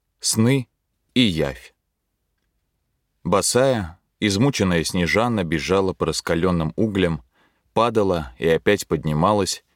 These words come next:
чувствуя запах горящего мяса. Сил не оставалось, но она знала: остановиться смерти подобно.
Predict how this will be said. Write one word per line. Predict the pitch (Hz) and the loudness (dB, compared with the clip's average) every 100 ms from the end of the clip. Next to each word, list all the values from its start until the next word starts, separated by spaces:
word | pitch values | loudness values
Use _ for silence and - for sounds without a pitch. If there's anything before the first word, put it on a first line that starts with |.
| _ | _
чувствуя | - 127 - 98 90 | -2 -2 0 0 0
запах | 76 95 104 104 90 | 2 -2 0 -4 -4
горящего | 87 80 76 73 - 76 | -4 -2 0 -2 -4 -4
мяса. | 73 73 71 - - - _ _ _ _ _ _ - | -4 -4 -4 -6 -10 -20 _ _ _ _ _ _ -4
Сил | - 151 | 0 2
не | 110 | 2
оставалось, | 82 - 80 80 110 95 - - | 0 -2 0 2 2 0 -2 -2
но | 85 80 | 0 0
она | 82 92 | 0 -2
знала: | 82 98 95 64 - - _ _ _ | -2 -2 0 -2 -8 -16 _ _ _
остановиться | 123 110 - 82 73 87 101 - - 64 | -4 -2 -2 -2 0 -2 -2 -6 -6 -8
смерти | - 92 107 - 90 | -4 0 0 0 -2
подобно. | 80 71 69 - 50 | -2 0 -2 -4 -14